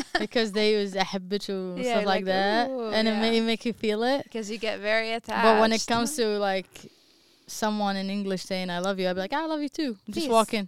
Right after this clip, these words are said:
Speaker 1: Yeah,
Speaker 2: See you
Speaker 1: exactly.
Speaker 2: tomorrow.
Speaker 1: <laughs>
Speaker 2: Nice coffee. Cool pants. Where did you get it from?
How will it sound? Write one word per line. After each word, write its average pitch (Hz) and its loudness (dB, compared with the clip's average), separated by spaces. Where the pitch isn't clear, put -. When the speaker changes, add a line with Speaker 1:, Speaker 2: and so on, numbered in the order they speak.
Speaker 1:
Yeah, 233 -2
Speaker 2:
See 233 2
you 226 2
Speaker 1:
exactly. 262 4
Speaker 2:
tomorrow. 302 0
Speaker 1:
<laughs> - 0
Speaker 2:
Nice 269 0
coffee. 311 4
Cool 302 4
pants. 254 -2
Where 277 8
did 262 2
you 226 -6
get 214 2
it - -10
from? - -4